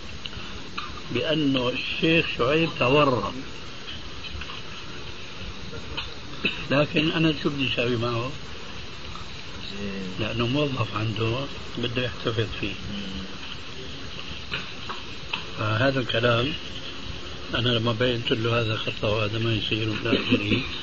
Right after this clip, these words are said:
وفي بعض الأحاديث اللي ضعفها فيما ينقل حسان عنه، أنا اكتشفت أنه، أنه شعيب مصححها في كتب أخرى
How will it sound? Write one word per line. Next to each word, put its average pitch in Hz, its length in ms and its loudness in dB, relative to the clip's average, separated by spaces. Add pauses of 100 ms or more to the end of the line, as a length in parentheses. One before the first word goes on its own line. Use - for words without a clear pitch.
(400)
وفي 123 280 2
بعض 139 260 2
الأحاديث 123 640 2 (100)
اللي 113 240 0
ضعفها 120 560 2
فيما 120 360 0
ينقل 123 500 4 (1200)
حسان 143 480 2
عنه، 131 540 6 (640)
أنا 131 180 8
اكتشفت 135 680 2
أنه، 120 520 8 (680)
أنه 110 480 0 (460)
شعيب 127 300 4
مصححها 131 640 0
في 113 220 0 (120)
كتب 131 320 0
أخرى 104 260 -2